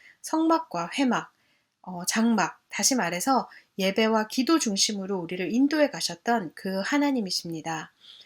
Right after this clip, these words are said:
세 번째로 앞으로 가야 될 우리의 미래를 완전히 책임지시는 그런 여호와 하나님이십니다. 앞으로 가야 할 길이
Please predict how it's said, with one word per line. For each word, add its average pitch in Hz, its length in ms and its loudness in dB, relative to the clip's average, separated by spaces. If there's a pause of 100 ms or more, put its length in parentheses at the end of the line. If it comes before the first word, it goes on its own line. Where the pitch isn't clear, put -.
(320)
세 339 200 2
번째로 247 680 4
앞으로 247 440 0
가야 214 460 0
될 170 300 -8
우리의 202 240 -2
미래를 233 480 2
완전히 208 500 0
책임지시는 294 880 0 (340)
그런 240 320 2
여호와 196 440 0
하나님이십니다. 180 1040 -4 (400)
앞으로 254 460 0
가야 190 280 0
할 285 220 2
길이 202 480 -2